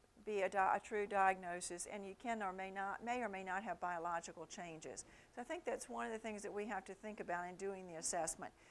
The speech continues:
I love it when I'm reading students' new intakes or process recordings, those dread things, and they'll say, uh, they have these,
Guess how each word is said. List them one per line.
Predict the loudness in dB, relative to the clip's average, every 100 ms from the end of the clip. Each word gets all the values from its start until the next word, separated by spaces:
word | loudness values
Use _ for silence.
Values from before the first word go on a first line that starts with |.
| -20 0
I | 4
love | 8 8
it | 6
when | 2
I'm | 0
reading | 0 -2 -4
students' | -6 -8 -6 -4 -2 -4 -8 -12 -8
new | 0 2 2 0
intakes | -4 0 4 4 4
or | -4
process | 2 4 4 4 -2 -4
recordings, | -2 0 0 -2 -6 -4
those | -4 0
dread | 6 6 4
things, | -2 -4 -8 -12 -18 -20 0
and | 2 4
they'll | 4
say, | 8 10 10 6 2
uh, | 4 6
they | 4
have | 4
these, | 0